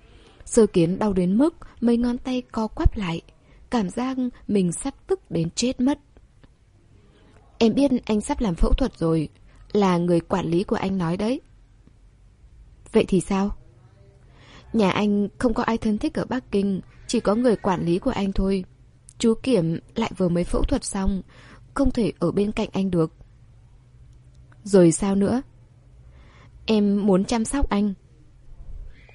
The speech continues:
"Thôi, đã chịu ấm ức thì chịu đến cùng vậy,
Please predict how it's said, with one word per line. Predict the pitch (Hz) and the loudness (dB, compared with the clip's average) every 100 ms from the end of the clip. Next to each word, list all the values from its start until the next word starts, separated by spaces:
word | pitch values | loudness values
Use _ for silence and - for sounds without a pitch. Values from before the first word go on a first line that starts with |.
| - | -2
"Thôi, | 190 180 170 - - - - | 2 4 2 -4 -20 -16 -4
đã | 240 | -4
chịu | - 277 | -2 0
ấm | 190 - | 0 0
ức | 285 - | -2 -4
thì | - 180 | -4 -4
chịu | - - | -2 -2
đến | 170 175 | 0 0
cùng | 233 180 | 0 0
vậy, | 160 160 | 0 -2